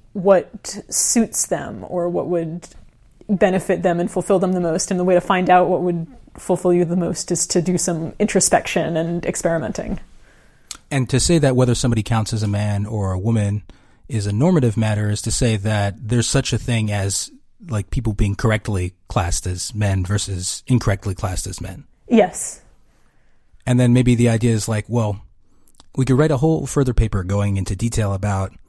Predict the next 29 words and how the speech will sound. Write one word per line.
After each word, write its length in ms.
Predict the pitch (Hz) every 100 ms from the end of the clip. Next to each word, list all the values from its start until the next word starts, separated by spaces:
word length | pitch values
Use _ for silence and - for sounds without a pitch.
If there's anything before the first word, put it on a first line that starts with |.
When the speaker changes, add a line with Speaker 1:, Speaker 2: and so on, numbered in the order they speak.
| _ _ _ _ _ _ -
Speaker 2:
how 260 | - 120
do 80 | 123
we 120 | 117 110
correctly 500 | - 110 104 101 95
class 520 | - 175 147 - -
people, 520 | - 104 87 - 113 - - 120
but 280 | 113 107
for 140 | - 117
now, 520 | 151 202 123 104 101
all 140 | 120 113
we 100 | 113
need 120 | 113
to 80 | 113
do 200 | 104 104
is 140 | 98
assume 480 | 104 - 190 175 156 - - - - -
that 380 | 123 117 110 104 - - - - -
there 320 | 113 123 127
is 240 | 135 139 123
such 300 | - 127 -
a 80 | 117
thing 460 | 120 110 104 101 -
as 260 | 110 104
a 60 | 113
gender 600 | 101 120 117 110 107 98
being 380 | 104 101 120 117
a 60 |
good 220 | 104 104 82
fit 340 | - 117